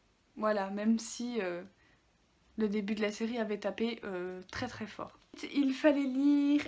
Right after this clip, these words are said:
un manga de chez Vega et donc bah, j'ai lu le tome numéro trois de, euh, Deep Sea Aquarium Magmel, donc de, euh, Kiyomi, euh, Sugishita.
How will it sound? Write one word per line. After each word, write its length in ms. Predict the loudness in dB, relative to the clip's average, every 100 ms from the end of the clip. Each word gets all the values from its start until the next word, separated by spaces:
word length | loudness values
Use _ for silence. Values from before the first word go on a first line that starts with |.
| -2
un 120 | 0
manga 480 | 2 4 4 4 2
de 160 | 0
chez 320 | -4 -2 -2
Vega 680 | -4 0 0 6 6 6 0 -4
et 140 | -4
donc 260 | -2 -2 2
bah, 160 | 2
j'ai 220 | 2 -2
lu 260 | 0 0 -2
le 240 | -4 -6 0
tome 320 | 0 0 0
numéro 480 | 0 4 4 2 0
trois 400 | 2 4 4 4
de, 220 | -2 -4 -6 -8 -18 -18 -6
euh, 220 | -2 0
Deep 360 | -2 6 6 6
Sea 260 | 0 2 4
Aquarium 580 | 4 2 0 2 4
Magmel, 880 | 4 2 0 -2 0 0 0 -2 -2
donc 300 | -2 -2 -2
de, 240 | -6 -4 -4 -4 -4
euh, 200 | -4 -6
Kiyomi, 840 | -6 -4 2 2 4 2 0 -4 -4
euh, 280 | -4 -4
Sugishita. 1080 | -6 -6 -4 -4 -2 -2 -2 -8 0 2 2